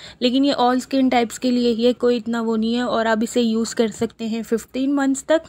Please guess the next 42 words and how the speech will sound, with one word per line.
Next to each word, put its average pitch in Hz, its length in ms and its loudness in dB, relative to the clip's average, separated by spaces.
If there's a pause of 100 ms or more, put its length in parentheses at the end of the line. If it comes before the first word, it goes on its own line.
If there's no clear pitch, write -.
(300)
इनके 262 200 2
और 269 220 8
भी 294 140 2
बहुत 254 260 4
सारे 262 260 4
प्रोडक्ट्स 240 480 0
आते 233 200 2
हैं, 269 60 4
लेकिन 262 260 2
उनका 240 320 2
मैं 262 160 4
कुछ - 180 0
कह 226 200 0
नहीं 240 120 0
सकती 247 320 2
क्योंकि 247 240 0
मैंने 240 280 0
वो 240 140 2
यूज़ 220 380 2
नहीं 233 180 2
किया। 233 160 2
मैंने 233 220 0
ये 240 160 4
यूज़ 240 340 2
किया, 247 140 4
इसलिए 247 240 0
मैं 233 120 0
आपको 214 220 -4
इसका 233 200 -4
बता 214 280 -2
रही 220 80 -4
हूँ। 220 100 -4
आप 226 140 -2
इसकी 240 240 -4
पैकेजिंग 233 520 -4
चेक 226 180 -6
करें, 233 180 0
इसकी 233 220 -4
लिड 220 280 0
है 247 160 0
अंदर 233 260 -2
एक 240 320 -4